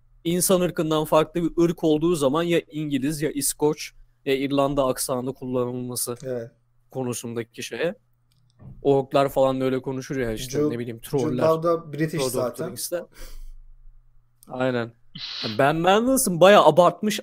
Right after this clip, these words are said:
Speaker 1: aksan olayını zaten. Hani röportajlarındaki gibi. Normalde filmde, filmlerde o kadar kullanmaz
Speaker 2: Şey
Speaker 1: aksanı
Speaker 2: yanı da
Speaker 1: Ben
Speaker 2: güzeldi.
Speaker 1: Mendelsohn. Rogue One'da falan da
Speaker 2: Şey
Speaker 1: yoktu.
Speaker 2: yanı da güzeldi. Bu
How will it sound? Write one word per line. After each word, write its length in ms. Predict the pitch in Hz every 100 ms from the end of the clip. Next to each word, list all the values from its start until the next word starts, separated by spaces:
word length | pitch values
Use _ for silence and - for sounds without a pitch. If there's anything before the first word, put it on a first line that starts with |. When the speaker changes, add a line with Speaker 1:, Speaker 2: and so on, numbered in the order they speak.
| -
Speaker 1:
aksan 340 | 131 - 135
olayını 460 | 123 120 123 120 120
zaten. 340 | 120 117 127 131
Hani 280 | 135 139 151 143
röportajlarındaki 920 | 160 160 160 185 170 151 170 175 170 -
gibi. 200 | 151 131
Normalde 460 | 135 151 160 165 170
filmde, 580 | 185 170 180 180 156
filmlerde 460 | 156 160 170 175 170
o 120 | 175
kadar 320 | 180 170 165
kullanmaz 480 | - 160 156 160 165
Speaker 2:
Şey 80 | 165 143 160
Speaker 1:
aksanı 140 | 175
Speaker 2:
yanı 180 | 196 214
da 40 |
Speaker 1:
Ben 100 | 214
Speaker 2:
güzeldi. 180 | 165 143 139 131 123
Speaker 1:
Mendelsohn. 100 | 127 - - - 147
Rogue 300 | 143 139 131
One'da 240 | 135 147 147 -
falan 360 | 143 143 156
da 40 | 131
Speaker 2:
Şey 180 | 160
Speaker 1:
yoktu. 120 | 147 160
Speaker 2:
yanı 160 | 170
da 60 | 185
güzeldi. 720 | 156 127 131 123 120 120 120
Bu 420 | 135 143 147 143